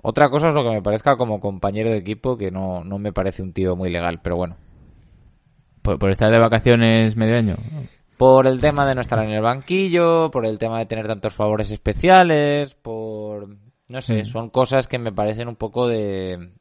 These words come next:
Speaker 1: no de diva, pero sí de jugador que le faltan habilidades sociales hasta un punto un tanto preocupante.
Speaker 2: <laughs> Eh, por buscarle otro acomodo, en respuesta a Joe Mankovic,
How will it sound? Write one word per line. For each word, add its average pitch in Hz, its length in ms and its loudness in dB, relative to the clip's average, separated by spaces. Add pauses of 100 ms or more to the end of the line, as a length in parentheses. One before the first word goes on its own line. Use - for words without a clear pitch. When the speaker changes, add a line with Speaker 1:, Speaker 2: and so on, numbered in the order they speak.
Speaker 1:
no 131 200 -2
de 160 140 2
diva, 151 440 2 (840)
pero 113 220 -4
sí 123 120 -10
de 139 120 -2
jugador 135 720 -2
que 117 140 -6
le 107 120 -8
faltan 117 600 -6
habilidades 113 500 -4
sociales 117 920 -6
hasta 104 320 -10
un 104 140 -12
punto 110 560 -6
un 117 100 -14
tanto 101 260 -12
preocupante. 90 580 -14 (600)
Speaker 2:
<laughs> 110 540 -4 (1000)
Eh, 101 360 2
por 113 200 4
buscarle 123 380 6
otro 143 320 8
acomodo, 123 800 4
en 92 260 -6
respuesta 113 840 -2
a 107 280 -4
Joe 120 180 0
Mankovic, 117 540 0